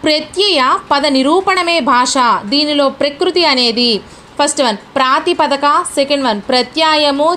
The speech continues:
థర్డ్ వన్ వర్ణము, ఫోర్త్ వన్ సంధి. So, కరెక్ట్ ఆన్సర్‌ని కామెంట్ చేసేయండి, ఫ్రెండ్స్. So, మనకి కరెక్ట్ ఆన్సర్ వచ్చేసరికి first one is the right answer అండి, ప్రాతిపదక.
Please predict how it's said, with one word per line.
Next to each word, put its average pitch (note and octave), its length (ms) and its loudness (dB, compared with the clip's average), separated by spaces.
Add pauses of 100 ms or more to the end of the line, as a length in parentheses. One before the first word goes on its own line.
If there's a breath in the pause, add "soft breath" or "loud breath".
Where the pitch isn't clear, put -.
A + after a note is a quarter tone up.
(120)
థర్డ్ C4+ 320 2
వన్ A3+ 140 -2 (120)
వర్ణము, C4+ 460 0 (140)
ఫోర్త్ A#3+ 320 -2
వన్ D4 240 -4
సంధి. G#3+ 340 -2 (360 loud breath)
So, A3 180 0
కరెక్ట్ C#4+ 320 -2
ఆన్సర్‌ని D4+ 360 -2
కామెంట్ C#4+ 300 -2
చేసేయండి, D4 420 -2
ఫ్రెండ్స్. D#4+ 340 0 (4000)
So, D#4+ 100 0 (120)
మనకి D4+ 220 -2 (120)
కరెక్ట్ C#4+ 320 -2
ఆన్సర్ D#4 220 0
వచ్చేసరికి D4 360 -2 (120)
first C4+ 200 0 (100)
one C#4+ 200 0
is C4+ 140 -2
the C#4+ 100 2
right C4 200 0 (100)
answer C4+ 240 -2
అండి, C#4 140 0 (120)
ప్రాతిపదక. C4+ 840 0